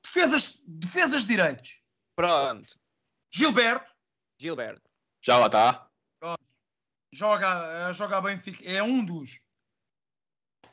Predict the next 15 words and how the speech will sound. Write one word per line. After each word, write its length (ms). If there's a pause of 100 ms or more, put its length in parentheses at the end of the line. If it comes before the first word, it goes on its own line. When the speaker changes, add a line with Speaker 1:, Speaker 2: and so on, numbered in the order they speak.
(580)
Speaker 1:
O 420
Tomé. 480 (840)
O 280
Speaker 2:
Opa. 220
Speaker 1:
miú-, 400 (240)
miúdo 340
do 140
sub-vinte 600
e 60
três 280
que 140
ganhou 480
a 60
Youth 340
League. 300